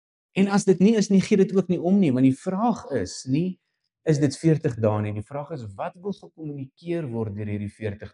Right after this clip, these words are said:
dae? Die antieke mens, as hy die getal veertig lees, lees hy net een ding. "O,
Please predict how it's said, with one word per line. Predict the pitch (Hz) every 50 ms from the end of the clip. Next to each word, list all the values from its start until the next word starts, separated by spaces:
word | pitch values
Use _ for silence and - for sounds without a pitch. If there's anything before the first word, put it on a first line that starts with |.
| -
dae? | 92 87 85 82 78 76 - _ _ _ _ _ _
Die | - 117
antieke | 117 117 117 - - 208 220 233 208
mens, | 185 175 165 165 160 147 - 110
as | 120 -
hy | 117 113 110
die |
getal | 101 113 101 - 123 117
veertig | 117 - - - 165 165 160 - 156 - - 104
lees, | 104 101 98 95 - _ _ _ _ _ _ _
lees | _ 104 104 117 135 131 -
hy | 135 131 120
net | 120 139 135 - 113
een | 107 98 90 85
ding. | 85 80 73 73 - _ _ _ _ _ _ _ _ _ _
"O, | 123 131 156